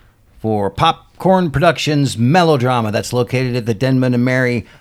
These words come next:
Mallory Kuntz Memorial Theater at Mahoney State Park. The play is The Dark Widow's Deceit by Julie Eschliman. A deviously deceptive dame has been deceiving bachelors,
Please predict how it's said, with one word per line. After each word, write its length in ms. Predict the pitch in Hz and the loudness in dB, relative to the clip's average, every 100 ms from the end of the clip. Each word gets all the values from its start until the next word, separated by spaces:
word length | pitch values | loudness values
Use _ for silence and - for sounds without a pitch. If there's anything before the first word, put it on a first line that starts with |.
| _ | _
Mallory 680 | 98 95 120 123 120 117 117 | -2 0 2 2 0 -2 -2
Kuntz 380 | - 131 127 120 | 0 0 0 -2
Memorial 480 | 107 131 147 139 | 0 2 2 2
Theater 340 | - 147 160 214 | 0 -2 -2 -2
at 160 | 233 180 | -4 -2
Mahoney 380 | 110 98 101 | -4 -4 -4
State 380 | 117 190 190 185 | -6 -6 -8 -4
Park. 500 | 247 247 190 - - _ _ _ _ _ _ _ | 0 0 0 -6 -20 _ _ _ _ _ _ _
The 80 | - | -12
play 400 | - 110 113 113 | -4 -2 -2 -2
is 520 | 110 110 101 85 - _ - | -2 -2 -4 -8 -14 _ -14
The 140 | 92 | -10
Dark 460 | 80 92 95 - - | -4 -2 -2 -4 -8
Widow's 480 | 101 98 95 85 - | -4 -4 -4 -8 -10
Deceit 640 | 95 - 98 76 - - _ _ _ - | -10 -8 -10 -12 -18 -20 _ _ _ -10
by 260 | 87 85 | -8 -8
Julie 680 | 80 - 135 160 160 151 139 - _ _ - | -10 -6 -4 -2 -2 -4 -6 -14 _ _ -6
Eschliman. 680 | 170 - 123 92 73 - - - _ _ _ _ 110 | -6 -4 -2 -4 -6 -14 -20 -20 _ _ _ _ -14
A 240 | 92 82 _ | -14 -16 _
deviously 600 | - 220 127 87 - 87 | -6 -6 -6 -8 -10 -12
deceptive 720 | 73 85 - 175 175 92 80 92 | -14 -10 -6 -6 -6 -12 -12 -8
dame 420 | 120 135 151 165 | -2 -2 -2 -2
has 260 | 120 92 - | -4 -6 -6
been 220 | 92 - | -12 -12
deceiving 600 | 180 - 208 214 185 165 | -8 -6 -4 -2 -2 -2
bachelors, 760 | 113 95 - - 78 - - | 0 -2 -4 -12 -14 -16 -18